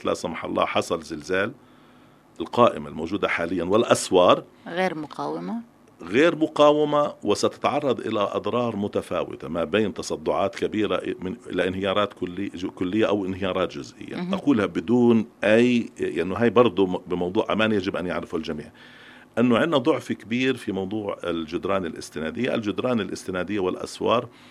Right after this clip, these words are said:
Speaker 1: تصمم عندنا في حالات وتنفذ في بعض ال-، برضو لا أعمم، لكن
Speaker 2: مهم.
Speaker 1: آه، إنها فقط أن تحمل نفسها أو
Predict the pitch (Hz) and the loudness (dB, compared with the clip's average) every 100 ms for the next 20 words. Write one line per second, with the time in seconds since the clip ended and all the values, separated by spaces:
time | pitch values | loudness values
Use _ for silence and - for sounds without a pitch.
0 | - - - - - 92 127 127 107 87 | -20 -20 -20 -12 -8 0 2 4 2 2
1 | 113 107 117 117 _ - - 92 - 92 | 0 0 -2 -4 _ -20 -2 0 2 4
2 | 98 85 - 80 90 107 - - 65 - | 4 2 0 -4 -2 -2 -4 -6 -4 -4
3 | 82 82 - - 90 90 78 82 98 113 | -2 -2 -4 0 0 0 -2 0 4 6
4 | 101 92 85 110 92 90 92 - - - | 6 4 0 2 2 2 0 -2 -6 -20
5 | - - - 120 127 117 - 120 135 131 | -20 -18 -2 2 4 4 2 0 -2 0
6 | 131 127 120 170 - 147 147 - - 107 | 0 0 2 2 6 4 4 -8 -4 -2
7 | 107 135 123 110 120 131 - 120 117 - | 0 0 2 2 2 0 -2 0 0 2
8 | 95 90 | 0 -2